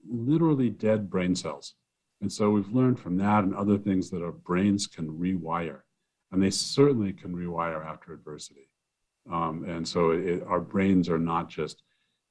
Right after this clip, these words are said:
um, like a coffee cup that if you crack it, it's always cracked.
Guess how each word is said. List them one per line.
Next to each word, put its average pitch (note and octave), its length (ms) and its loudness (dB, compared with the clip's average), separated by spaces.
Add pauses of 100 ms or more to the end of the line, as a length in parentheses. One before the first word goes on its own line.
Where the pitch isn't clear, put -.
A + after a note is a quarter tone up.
(140)
um, D#2+ 560 0 (920)
like E2 220 0
a D2 60 -10
coffee F2+ 460 0
cup - 340 -8
that - 100 -12
if - 140 -14
you E2+ 80 -8
crack - 340 -16
it, G#2+ 160 -4
it's D2+ 180 -10
always E2+ 320 -6
cracked. - 460 -12